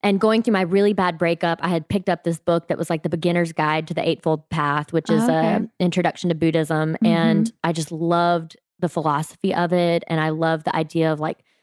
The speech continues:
Speaker 1: non-attachment, although I'm not sure that that's even something I could do now that I have a child. I've decided,
Speaker 2: Yeah.
Speaker 1: I'm like, "Oh, I
Speaker 2: Yeah.
Speaker 1: don't, I wish, but I don't think so."
Speaker 2: Yeah.
Speaker 1: Um, but yeah, I don't know. It's,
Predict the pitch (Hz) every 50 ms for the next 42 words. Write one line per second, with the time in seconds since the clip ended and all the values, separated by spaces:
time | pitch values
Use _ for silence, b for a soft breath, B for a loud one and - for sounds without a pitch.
0 | _ _ _ _ _ - 196 185 180 170 170 165 - - 180 151 156 - - 185
1 | 175 185 202 220 - - 170 156 165 160 156 160 160 160 160 151 - - - -
2 | 180 160 160 160 160 - 156 147 151 - - - - 165 156 165 160 165 - 156
3 | 151 156 156 160 151 - - 160 151 151 147 151 156 160 160 170 175 175 160 160
4 | 170 165 160 - - 147 147 147 147 165 170 170 165 202 190 190 190 190 175 180
5 | 202 208 208 214 196 190 185 175 170 175 - - 180 208 208 190 202 185 165 170
6 | - - 185 170 165 170 180 180 185 - - - 170 160 165 165 180 - - -
7 | - - - - - - - - - 208 190 185 185 185 180 180 196 202 196 185
8 | 180 170 165 170 165 - _ _ _ _ _ _ _ _ _ _ _ _ _ _
9 | _ - 185 175 190 180 175 175 170 - - _ _ _ _ _ _ _ _ _
10 | _ _ _ _ _ - 269 285 277 226 185 190 240 247 254 269 277 233 190 170
11 | 165 165 - - - -